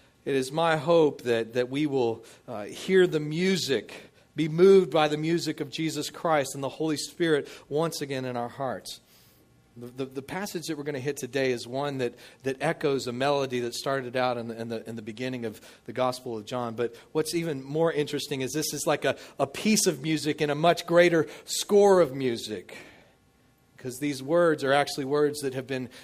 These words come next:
echoed from Genesis, Exodus, Isaiah, the Psalms.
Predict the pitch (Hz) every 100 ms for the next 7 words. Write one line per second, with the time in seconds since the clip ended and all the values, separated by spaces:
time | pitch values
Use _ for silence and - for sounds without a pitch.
0 | - 143 147 143 135 - 123 113 - -
1 | - 117 156 156 - - 113 - 147 156
2 | - 143 117 127 110 - - 135 123 117
3 | 151 156 151 135 107 92 107 - - 156
4 | 143 120 95 87 - - -